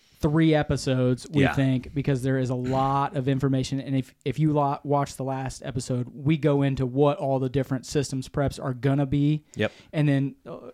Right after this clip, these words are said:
Speaker 1: like I said, in, in four, five, and six, we're gonna get into those. Um, and then after that is the beginning adversities. After you've knocked those first three out, f-, number four, community involvement work. You
Speaker 2: This
Speaker 1: know,
Speaker 2: is, this is once you're up and running in business.
Speaker 1: Yes, you're in business.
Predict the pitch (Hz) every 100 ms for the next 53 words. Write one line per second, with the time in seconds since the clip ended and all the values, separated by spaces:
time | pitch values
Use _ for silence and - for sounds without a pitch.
0 | - 147 135 135 139 131 135 131 135 -
1 | 143 139 131 127 143 - 139 127 127 131
2 | 127 123 123 120 - - - - 147 139
3 | 131 - _ - 147 151 147 151 151 151
4 | 151 147 147 135 123 160 165 147 131 139
5 | - 139 147 - 151 147 156 143 151 156
6 | - 139 - 160 160 - 156 170 185 143
7 | 156 - _ _ _ _ - - _ _
8 | _ _ _ 156 170 185 160 143 139 -
9 | 151 160 175 170 156 143 135 135 135 127
10 | 113 123 - - _ _ _ _ - 135
11 | 127 104 95 131 120 113 95 110 104 107
12 | 101 101 92 90 92 90 90 85 80 -
13 | - 147 139 - - 151 165 175 160 156
14 | 151 147 143